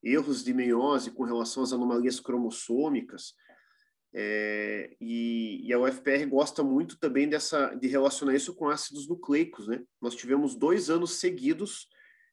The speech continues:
caindo questões de segunda fase, esse ano não temos segunda fase,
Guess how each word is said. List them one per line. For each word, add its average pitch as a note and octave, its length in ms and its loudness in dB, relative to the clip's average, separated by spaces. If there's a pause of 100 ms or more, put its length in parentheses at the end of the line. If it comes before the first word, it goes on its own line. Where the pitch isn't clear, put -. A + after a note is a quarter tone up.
(100)
caindo C#3+ 320 6
questões D3 480 0
de - 100 -8
segunda C3 360 2
fase, B2+ 340 0
esse C3 160 -6
ano A#2 180 2
não B2 140 -2
temos C#3+ 280 -2
segunda A2+ 240 -4
fase, A#2+ 420 -6